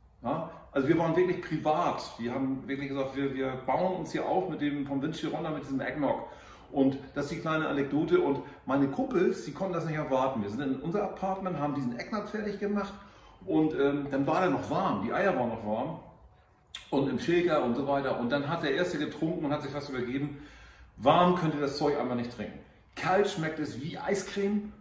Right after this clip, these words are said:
Ja, also bitte kalt stellen und dann habt ihr wirklich auch den Effekt. Und das ist wirklich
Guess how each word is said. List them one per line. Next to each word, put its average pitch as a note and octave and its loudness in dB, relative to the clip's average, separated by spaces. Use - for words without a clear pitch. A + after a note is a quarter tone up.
Ja, D3+ 0
also A#2+ -2
bitte G#3+ 0
kalt F3 0
stellen E3+ -4
und A2+ 0
dann D3 -2
habt C#3+ -4
ihr C3 2
wirklich B2+ -2
auch G#2+ -4
den G#2+ -6
Effekt. - -8
Und A#2+ -2
das A#2+ -4
ist - -8
wirklich D#3+ 0